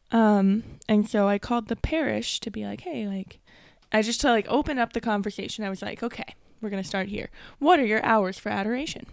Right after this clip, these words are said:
And they go, "Oh, it's twenty-four hours. You can come anytime." I go, "Okay, great. Um,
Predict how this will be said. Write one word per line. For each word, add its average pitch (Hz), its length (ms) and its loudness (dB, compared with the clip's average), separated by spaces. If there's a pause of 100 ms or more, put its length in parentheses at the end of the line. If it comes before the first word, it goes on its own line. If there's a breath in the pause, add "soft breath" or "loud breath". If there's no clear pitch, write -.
(180)
And 208 120 2
they 220 80 2
go, 240 240 0
"Oh, 403 140 4
it's - 140 -2
twenty-four 240 360 -2
hours. 202 300 0
You 247 60 4
can 226 100 2
come 220 160 2
anytime." 214 360 -2
I 220 60 -6
go, - 200 -4
"Okay, 285 240 0
great. - 340 -6 (320 loud breath)
Um, 220 300 6